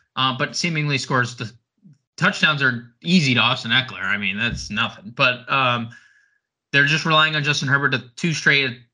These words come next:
two straight games with fifty plus attempts. So, um, just a, just some consideration for Palmer, I do think, in deeper formats. Um, if, you know, Keenan Allen after the bye still isn't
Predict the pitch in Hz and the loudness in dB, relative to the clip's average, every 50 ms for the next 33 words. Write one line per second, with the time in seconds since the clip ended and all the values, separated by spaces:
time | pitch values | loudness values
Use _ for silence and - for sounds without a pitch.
0 | _ - - 190 185 170 - 185 170 156 170 170 147 143 120 - - 147 147 - | _ -4 0 0 0 2 2 0 2 2 0 0 0 -2 -4 0 -2 -2 -2 -2
1 | 139 123 - 143 135 - - - 101 - - 110 101 98 104 - - - - 120 | -6 -4 -2 -2 -4 -4 -4 -8 -8 -2 -2 -2 -2 -2 -6 -6 -6 -4 -4 -4
2 | 113 107 104 107 117 - _ _ 131 131 139 135 135 226 233 - 359 233 - - | -4 -4 -4 -6 -8 -14 _ _ -2 -2 -2 0 -2 -2 -2 -2 -4 -6 -6 -4
3 | - - - - 359 330 254 - 269 220 202 - 196 175 160 160 156 - - 147 | -6 -4 -4 -4 -4 -4 -2 0 0 0 2 2 2 2 2 2 0 -2 -6 -6
4 | - - 147 151 - 143 143 147 147 143 139 127 135 131 - 147 139 127 131 127 | -4 -6 -6 -4 -2 -2 0 0 0 0 0 0 -2 -2 -2 -4 -4 -2 -4 -4
5 | 123 131 127 117 127 123 113 - 131 123 117 113 110 110 110 - - - - - | -4 -4 -4 -4 -6 -10 -8 -4 -4 -2 0 0 0 0 -2 -6 -14 -14 -16 -20
6 | - _ _ _ _ _ - 117 117 113 110 107 110 110 _ _ _ _ _ _ | -20 _ _ _ _ _ -6 -4 -4 -2 -4 -4 -6 -10 _ _ _ _ _ _
7 | _ _ 165 190 202 - - - _ _ _ _ _ _ _ 151 151 170 170 185 | _ _ 0 0 0 -2 -6 -18 _ _ _ _ _ _ _ -2 0 2 2 2
8 | 220 233 208 - - 180 180 175 170 180 190 196 196 185 - 160 165 - 175 165 | 0 0 -2 -4 -2 2 4 4 4 4 2 0 0 2 2 0 0 0 -4 -4
9 | 147 156 160 175 175 160 - - - 147 151 160 160 165 147 165 165 165 165 - | 0 0 2 2 2 -2 -4 -6 -6 -4 -4 -2 -4 -4 -2 -4 -4 -4 -6 -10
10 | - | -14